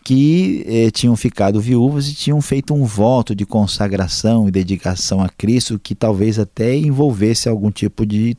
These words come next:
trabalho, atividade na igreja. Mas de repente surgiu alguém na parada, né? Um partido é interessante,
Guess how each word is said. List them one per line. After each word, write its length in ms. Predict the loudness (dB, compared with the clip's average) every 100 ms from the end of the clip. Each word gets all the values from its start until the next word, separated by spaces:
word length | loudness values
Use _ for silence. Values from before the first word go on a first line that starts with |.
| -2
trabalho, 460 | -2 0 0 0
atividade 520 | -2 -2 0 0 0
na 120 | 0 0
igreja. 440 | 2 2 0 -4 -14 _ _
Mas 220 | 0 2
de 80 | 0
repente 380 | -2 -2 -2 -2
surgiu 400 | 0 0 2 0
alguém 320 | 0 0 -2
na 120 | -2
parada, 560 | -2 0 0 0 -2 -4
né? 220 | -4 -4 -4
Um 120 | -4
partido 540 | 0 0 0 -2 0
é 60 | 0
interessante, 760 | 0 -2 -4 -2 0 0 -2